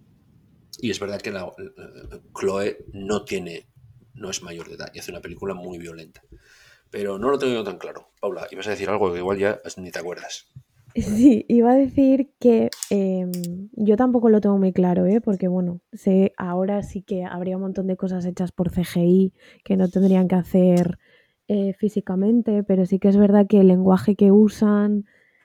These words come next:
Speaker 2: uf, eh, sería fastidiado. De hecho, aquí tenía apuntado que se le ofrece el proyecto de la peli a Mike Nichols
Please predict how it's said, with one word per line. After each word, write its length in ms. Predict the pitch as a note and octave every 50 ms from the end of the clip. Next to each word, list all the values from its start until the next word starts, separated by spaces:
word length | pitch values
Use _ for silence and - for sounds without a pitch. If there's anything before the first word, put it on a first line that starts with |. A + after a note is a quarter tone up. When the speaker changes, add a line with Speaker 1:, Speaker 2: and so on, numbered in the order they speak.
| _ _ _
Speaker 2:
uf, 380 | G3+ G#3+ G#3 F#3 - - - - -
eh, 360 | F#3+ G3 F#3+ F#3 F3+ F#3 F3+ -
sería 240 | G3 F#3 F#3 G3 G3
fastidiado. 640 | - A3+ - - A3 G#3 G3 G3+ G#3 G3+ G3 F3+ -
De 220 | F#3 F#3 F#3+ F#3+ F#3+
hecho, 220 | G3 - - A#3+
aquí 160 | A3 G#3 A#3+ A3
tenía 280 | - A3+ G#3+ G#3 G#3+
apuntado 680 | G#3+ - - A3+ A3 G#3 A3+ A#3+ B3+ A#3 G#3+ A3 A#3+ -
que 120 | - G#3 F#3+
se 100 | F#3+ F#3+
le 80 | F#3 F3+
ofrece 540 | F3+ - - G3 G3 - A3+ A3+ A3+ - - -
el 160 | G#3 F#3+ F#3
proyecto 480 | - F#3+ F#3 F#3 G3 F#3+ - _ A#3
de 100 | A3+ A3
la 140 | G#3+ G#3 G3+
peli 240 | G3 - G#3+ A3 A3+
a 60 | G#3
Mike 300 | G3 G3+ G#3 G#3+ - -
Nichols 760 | G#3 G#3+ A3 - - G#3+ G#3 G#3+ C4 D#4 - _ - - _